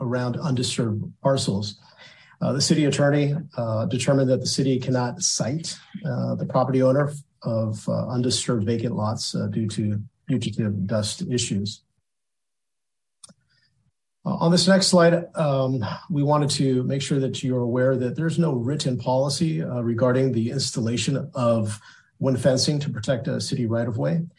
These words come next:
Um, however, as the previous slides have shared with you, uh, our current, uh, practices. In addition to this, in regards to development, uh, where there's a development that's under construction or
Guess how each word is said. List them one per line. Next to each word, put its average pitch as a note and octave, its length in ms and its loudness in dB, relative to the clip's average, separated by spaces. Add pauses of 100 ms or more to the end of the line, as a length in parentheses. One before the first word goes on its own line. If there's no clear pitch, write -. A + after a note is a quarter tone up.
(380)
Um, F3 220 -2
however, C3 500 4
as A#2 360 -2
the - 80 -4
previous B2+ 380 -2
slides A#2 280 -2
have A2+ 120 -4
shared B2 260 -2
with G#2+ 200 -2
you, A#2+ 320 0
uh, A#2 240 -4
our A#2 100 -2
current, A2 360 -4 (160)
uh, A#2 100 -2
practices. A#2 800 -2 (500)
In C#3+ 120 0
addition F3 380 4
to D3 120 2
this, C3 380 0 (120)
in D3+ 140 0
regards E3+ 380 2
to E3+ 120 4
development, A#2+ 680 0
uh, A#2 220 -2
where B2+ 200 -2
there's C3 300 -2
a B2 40 0
development C#3 460 2
that's B2 240 -6
under D3 160 2
construction C3+ 580 -2
or A2+ 240 -2